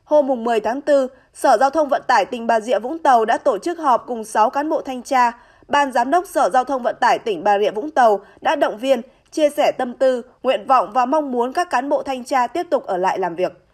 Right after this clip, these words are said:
Tuy nhiên, nguyện vọng của các cán bộ này là xin nghỉ việc và được giải quyết chế độ xin nghỉ. Riêng nhân viên lái xe hợp đồng đã được cho nghỉ ngay khi có đơn. Các cán bộ này có người sắp nghỉ hưu, có người bị bệnh, gia đình khó khăn muốn về quê,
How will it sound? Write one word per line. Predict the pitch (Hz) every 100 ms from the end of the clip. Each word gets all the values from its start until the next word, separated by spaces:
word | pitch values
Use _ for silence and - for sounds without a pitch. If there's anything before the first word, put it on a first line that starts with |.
| _ _ -
Tuy | 285
nhiên, | 262 277 254 233 _ _
nguyện | 285 254 233
vọng | 277 226
của | 240
các | - 349 294
cán | 254 294
bộ | 247
này | 247 226
là | 220 226
xin | - 339 285
nghỉ | 175
việc | 202 196 - -
và | 254
được | 240 220
giải | 226 190
quyết | 320 349
chế | 247 247
độ | 294
xin | 226 240 214
nghỉ. | 196 143 - _ _ _ _
Riêng | 247 302
nhân | 277 269
viên | 247 240
lái | 214
xe | 254 285
hợp | 247 226
đồng | 220 214 214
đã | 285
được | 294 -
cho | 311 277
nghỉ | 247 175
ngay | 240 247
khi | 269
có | 247 220
đơn. | 254 254 208 _ _ _ -
Các | 349
cán | 294 285
bộ | 302 254
này | 247 226
có | 214 214
người | 285 311 226
sắp | 339 349
nghỉ | 285 190
hưu, | 220 262 233 - _
có | 240 269
người | 311 233
bị | 190
bệnh, | 190 214 - _ -
gia | 311 294
đình | 254 214
khó | - 220
khăn | - 277 247
muốn | 214 269
về | 262
quê, | 202 269 269